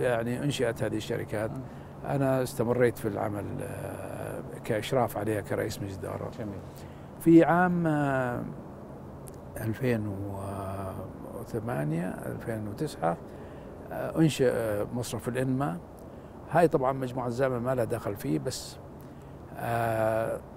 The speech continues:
Speaker 1: طلب مني وزير المالية أن يمثل الدولة كرئيس مجلس إدارة. هذا المصرف، قال لي وزير المالية: "هذا المصرف جاي بناء على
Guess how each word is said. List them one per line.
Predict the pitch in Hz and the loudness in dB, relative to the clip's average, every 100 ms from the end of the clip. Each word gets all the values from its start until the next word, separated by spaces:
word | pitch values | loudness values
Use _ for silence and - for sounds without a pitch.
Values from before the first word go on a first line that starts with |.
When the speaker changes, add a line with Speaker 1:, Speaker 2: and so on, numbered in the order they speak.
| - | 2
Speaker 1:
طلب | 156 127 | 6 6
مني | 127 123 117 | 4 0 2
وزير | 110 113 123 | 2 2 2
المالية | 113 110 117 123 127 117 | 2 0 0 2 2 0
أن | 113 | -2
يمثل | 113 120 - | -2 -2 -2
الدولة | 104 101 101 101 - - - - - - - - | -2 0 0 0 -4 -8 -12 -16 -16 -16 -16 -6
كرئيس | 123 117 113 110 | -2 0 0 -2
مجلس | 98 | -4
إدارة. | 95 104 113 117 - - - - - | 0 0 0 -2 -6 -14 -14 -14 -10
هذا | 156 156 143 | 0 2 4
المصرف، | 135 156 - 156 - - - - - 135 | 4 2 4 2 2 -10 -16 -16 -6 6
قال | 160 147 | 6 8
لي | 127 123 | 4 2
وزير | 120 139 | 2 2
المالية: | 131 143 156 165 151 | 0 0 4 4 4
"هذا | 156 | 2
المصرف | 143 151 147 139 | 2 0 0 0
جاي | 127 151 | 2 2
بناء | 131 127 123 139 | 2 2 2 2
على | 120 120 117 - | 2 2 4 2